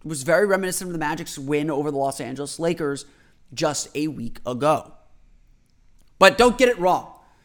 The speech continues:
This Thunder team is hurting. They are hurting as much as the Orlando Magic are right now, and they are facing some very, very serious depth issues.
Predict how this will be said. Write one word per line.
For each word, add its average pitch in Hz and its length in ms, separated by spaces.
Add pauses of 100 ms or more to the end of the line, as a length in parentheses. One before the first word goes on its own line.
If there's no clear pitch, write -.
(760)
This 240 220
Thunder 247 300
team 202 340
is 160 220
hurting. 127 440 (680)
They 175 100
are 180 160
hurting 214 460 (160)
as 156 240
much 220 280
as 170 120
the 196 80
Orlando 170 340
Magic 143 380
are 135 120
right 139 180
now, 131 220
and 135 140
they 190 140
are 180 280 (260)
facing 214 340
some 170 240
very, 196 340
very 180 340
serious 170 720
depth 147 500
issues. - 460